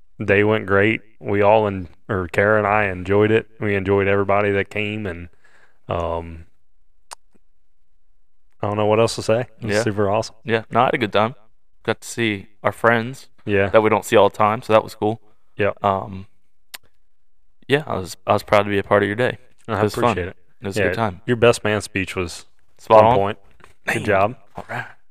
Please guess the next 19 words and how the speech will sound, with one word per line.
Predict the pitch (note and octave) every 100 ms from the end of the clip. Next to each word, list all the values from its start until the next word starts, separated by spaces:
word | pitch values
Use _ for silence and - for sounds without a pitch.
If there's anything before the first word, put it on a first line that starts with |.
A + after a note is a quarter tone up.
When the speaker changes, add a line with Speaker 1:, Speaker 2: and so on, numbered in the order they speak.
| - - -
Speaker 1:
So, | - E2+ E2 E2 - - - - - - -
I'm |
still | - A2+ G2
waiting | G2 G2+ G2
for | G#2+
the | F#2+ F2
paper | G2+ G2+ -
copy | G2 F#2 G2+
on | F#2
Speaker 2:
I | A#2+
Speaker 1:
that | A2
Speaker 2:
know, | G2+ F#2
Speaker 1:
one. | F2+
Speaker 2:
I | F#2+
know, | F2+
I | F#2
never, | F#2 F#2 E2 -
I | G#2
never. | F#2+ F2+ F2